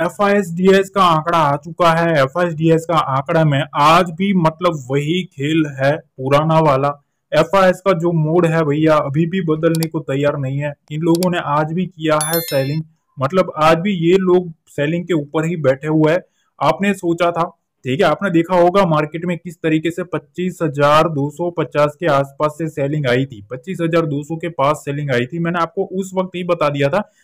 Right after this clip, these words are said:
कि इस लेवल के आसपास से बड़े प्लेयर सेल करने की ट्राई करेंगे। अब यहाँ डीआईएस ने आज भी वही मूड है, इनका जो व्यू है वो बाइंग साइड का रहा है।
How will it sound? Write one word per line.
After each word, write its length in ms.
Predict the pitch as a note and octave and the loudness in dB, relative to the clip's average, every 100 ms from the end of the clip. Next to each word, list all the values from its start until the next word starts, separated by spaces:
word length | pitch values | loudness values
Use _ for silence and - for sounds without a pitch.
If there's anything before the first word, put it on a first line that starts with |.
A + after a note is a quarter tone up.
| _ | _
कि 100 | E3 - | -12 -8
इस 160 | F#3+ G#3+ | -6 -2
लेवल 320 | G#3 G#3 G#3 | 2 2 2
के 100 | G3+ | 2
आसपास 480 | E3 E3+ - F3+ F3 | 2 2 0 -2 0
से 140 | G3 | -4
बड़े 300 | E3 D3+ F#3 | -2 -2 -2
प्लेयर 280 | F#3+ D#3+ E3+ | -4 -4 -4
सेल 320 | E3+ D#3 E3 | -4 -6 -6
करने 280 | D#3+ D3 D#3 | -6 -8 -8
की 100 | D3 | -8
ट्राई 200 | C3+ C3 | -4 -4
करेंगे। 380 | C3+ B2 D3 A#3 - _ _ _ | -4 -4 -2 -2 -4 _ _ _
अब 160 | F3+ A#3 | 0 2
यहाँ 260 | A#3 G3+ G#3+ | 2 2 2
डीआईएस 420 | G3 F#3+ G3 G3 | 4 6 6 4
ने 100 | G#3+ | -2
आज 300 | E3+ E3+ F3+ F3+ | 2 2 2 -2
भी 180 | G3 | -6
वही 400 | G#3 D#3 E3+ G3 | -4 0 0 0
मूड 320 | G3 F#3 F#3+ F#3 | 0 2 2 2
है, 340 | E3+ F#3 E3 | 2 0 0
इनका 280 | D#3+ D#3+ F3+ | -4 -2 0
जो 440 | F3+ F3 D#3+ D#3 | 0 -2 -4 -6
व्यू 280 | D3+ F#3 E3+ E3+ | -2 -2 0 0
है 120 | F3 | 0
वो 220 | E3+ F#3 | 0 -2
बाइंग 360 | C#3 C3 D#3 E3 | 0 0 -2 -6
साइड 200 | D#3 D#3 | -8 -4
का 120 | E3+ | 0
रहा 360 | C#3+ D3 D3+ | 2 2 2
है। 80 | E3+ | 0